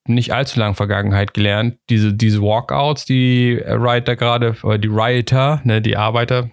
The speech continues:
von, von Riot, ähm, veranstaltet haben. Ja, die nennen sich ja selbst so, ne? Das ist, kann ich nichts für. <laughs> Ähm, ähm,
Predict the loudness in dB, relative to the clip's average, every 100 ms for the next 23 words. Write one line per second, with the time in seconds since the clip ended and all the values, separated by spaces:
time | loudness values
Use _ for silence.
0 | -12 -4 -2 0 0 0 0 -2 -6 -20
1 | -20 -6 0 0 0 0 -2 0 0 2
2 | 0 0 -2 -4 _ _ _ -18 -6 0
3 | 2 4 2 2 2 2 2 0 -2 -2
4 | -4 -2 0 0 0 0 0 2 0 0
5 | 0 2 2 0 -2 -2 -6 -12 -14 -12
6 | -4 0 2 2 0 0 -2 -6 _ _
7 | _ _ _ _ -4 0 0 0 0 0